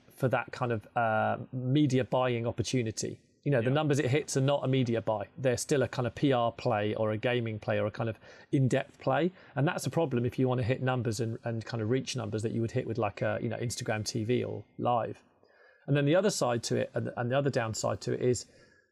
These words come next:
Speaker 1: um, I think it's still an expensive environment to create if you're not in the business of creating it.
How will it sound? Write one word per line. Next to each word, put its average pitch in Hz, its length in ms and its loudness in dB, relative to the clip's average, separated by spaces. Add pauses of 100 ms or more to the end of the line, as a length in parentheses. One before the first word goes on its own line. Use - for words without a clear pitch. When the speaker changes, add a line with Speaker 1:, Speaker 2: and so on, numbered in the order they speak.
(160)
Speaker 1:
um, 131 360 0 (240)
I - 60 -2
think 170 280 2
it's 160 160 0
still 170 220 2
an 156 80 4
expensive 151 560 0
environment 127 440 0
to - 80 -4
create 131 560 2
if 139 200 0
you're 123 240 4
not 131 240 2
in 123 80 0
the 113 80 -2
business 123 320 2
of - 100 -2
creating 123 480 0
it. - 120 -10